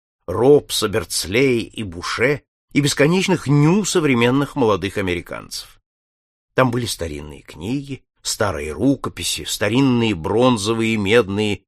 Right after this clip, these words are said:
и оловянные лампы, подносы и чашки. И, конечно, диван в углу, обязательный в каждой студии, и над ним неизменная лампа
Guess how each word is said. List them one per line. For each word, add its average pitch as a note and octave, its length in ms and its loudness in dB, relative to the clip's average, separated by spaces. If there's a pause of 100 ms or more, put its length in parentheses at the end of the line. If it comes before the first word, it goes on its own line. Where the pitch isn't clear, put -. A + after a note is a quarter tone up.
(120)
и A#2 80 0
оловянные G#2 720 2
лампы, A2 640 4
подносы E2+ 720 -4
и D2 60 -16
чашки. - 580 -10 (640)
И, G#2 80 -4
конечно, C3 420 -4
диван F2 680 -2
в D#2 100 -14
углу, D2+ 480 -18 (300)
обязательный G2+ 640 -2
в - 80 -20
каждой - 340 -6
студии, - 560 -14 (200)
и A2+ 60 -2
над G2+ 220 -2
ним D#3+ 260 2
неизменная A#2+ 760 2
лампа F#2 680 2